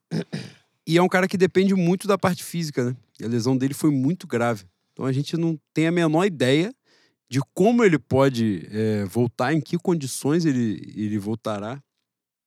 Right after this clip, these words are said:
E se vai ter que rolar uma readequação mesmo, né? De posição em campo, de função e tal.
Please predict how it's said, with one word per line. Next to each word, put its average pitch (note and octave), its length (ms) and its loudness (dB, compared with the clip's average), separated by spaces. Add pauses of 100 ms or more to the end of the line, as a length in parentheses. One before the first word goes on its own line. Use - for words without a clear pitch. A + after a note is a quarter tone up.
(280)
E A#2+ 440 0
se - 220 -8
vai F#3+ 160 -4
ter G3+ 120 -8
que G#3+ 120 -6
rolar G3 240 2
uma G#3 200 0
readequação A3 640 -2
mesmo, B3 260 0
né? G3 100 0
De F3+ 120 -6
posição D3 440 -2
em C#3 60 0
campo, D3 340 -2
de A2 100 -6
função B2 500 -4
e A#2+ 40 -6
tal. - 240 -10